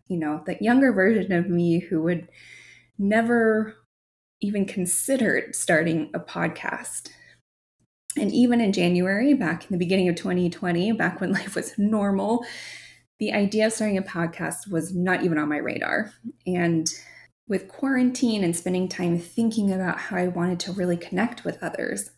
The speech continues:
this podcast was born. I have truly loved creating and producing this show so, so much. Your feedback and reviews have kept me inspired, and I honestly can't say thank you enough.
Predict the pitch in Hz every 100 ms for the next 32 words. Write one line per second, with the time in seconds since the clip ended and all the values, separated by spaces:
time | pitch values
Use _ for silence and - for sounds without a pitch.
0 | 196 190 - - 208 - - - - -
1 | - 147 - - 233 - _ _ _ -
2 | - - - _ - 196 190 208 196 -
3 | - - 214 220 233 196 170 170 - -
4 | 165 160 156 156 170 165 165 165 165 170
5 | - - - - 202 196 185 165 - 233
6 | - - - - _ 180 175 180 - 214
7 | 208 190 - 180 175 170 170 170 170 -
8 | 170 - - 165 165 - - 196 196 185
9 | 180 160 156 - 190 196 - 196 - 165
10 | - - - - 160 165 175 165 - -
11 | 220 - - -